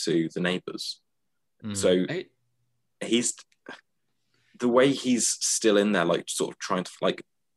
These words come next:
Speaker 1: if he was just under her control and he was a simulation and not a real character, he wouldn't be having these interactions with these neighbors where he's finding out
Speaker 3: Yeah.
Speaker 1: the truth.
Speaker 3: He
Speaker 1: So
Speaker 3: is
Speaker 1: he's
Speaker 3: interacting
Speaker 1: definitely
Speaker 3: with them. They're interacting,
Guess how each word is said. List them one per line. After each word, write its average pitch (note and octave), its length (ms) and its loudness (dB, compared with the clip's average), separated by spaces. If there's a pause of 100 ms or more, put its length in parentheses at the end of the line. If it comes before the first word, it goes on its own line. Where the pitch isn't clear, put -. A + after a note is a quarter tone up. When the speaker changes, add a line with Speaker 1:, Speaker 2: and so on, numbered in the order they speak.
(600)
Speaker 1:
if C#3 260 2
he B2 160 0
was G#2+ 100 0
just A2 200 0
under F#2+ 160 0
her F2+ 100 -2
control - 580 -4 (200)
and F2 180 -4
he F#2+ 160 -2
was F2 160 -4
a F2+ 100 2
simulation F2 720 -2
and E2+ 160 -4
not E2+ 220 -2
a - 60 -4
real E2+ 240 0
character, - 560 -4 (720)
he A2+ 180 0
wouldn't A2 380 -2
be F2+ 560 0 (120)
having F#2 340 -4
these E2 220 -4
interactions F2 600 -4
with E2+ 120 -6
these E2 140 -8
neighbors F2 400 -4
where F2 80 0
he's E2 200 -6
finding E2 360 -6
out D#2+ 120 -2
Speaker 3:
Yeah. A2 140 -4
Speaker 1:
the G2+ 80 0
truth. - 240 -8 (580)
Speaker 3:
He D3+ 180 2
Speaker 1:
So F3+ 60 6
Speaker 3:
is F3 80 2
Speaker 1:
he's - 120 2
Speaker 3:
interacting A#2+ 440 2
Speaker 1:
definitely A#2+ 60 0
Speaker 3:
with A#2 140 -2
them. A#2+ 340 0
They're A#2+ 200 -2
interacting, A2 680 -4